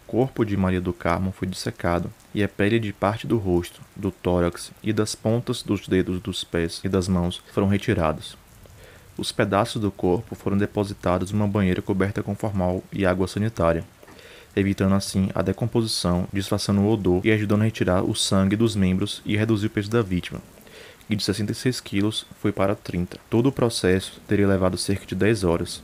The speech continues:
Ele teria retirado as vísceras de Maria, os vestígios dos medicamentos que ele teria dado a ela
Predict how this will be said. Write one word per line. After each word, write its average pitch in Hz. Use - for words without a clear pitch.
Ele 120
teria 117
retirado 95
as 95
vísceras 101
de 104
Maria, 92
os 101
vestígios 98
dos 101
medicamentos 95
que -
ele 98
teria 95
dado 95
a 87
ela 82